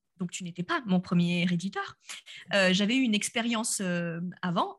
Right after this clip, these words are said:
et qui s'était, euh, très, très, très, très, très mal passée, euh, pour la bonne raison que, euh,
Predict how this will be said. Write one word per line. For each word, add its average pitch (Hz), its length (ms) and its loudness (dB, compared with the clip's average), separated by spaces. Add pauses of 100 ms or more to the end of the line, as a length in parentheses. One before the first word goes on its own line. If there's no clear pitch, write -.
et 208 80 -6
qui - 140 -6
s'était, 196 460 0
euh, 170 40 0
très, 277 240 -2
très, - 160 -4
très, 208 160 -6
très, - 140 -14
très - 120 -6
mal 185 160 0
passée, 247 520 0
euh, 185 40 -6
pour 202 300 -10
la 175 180 0
bonne 220 200 -2
raison 220 400 0
que, - 180 -14
euh, 175 340 -2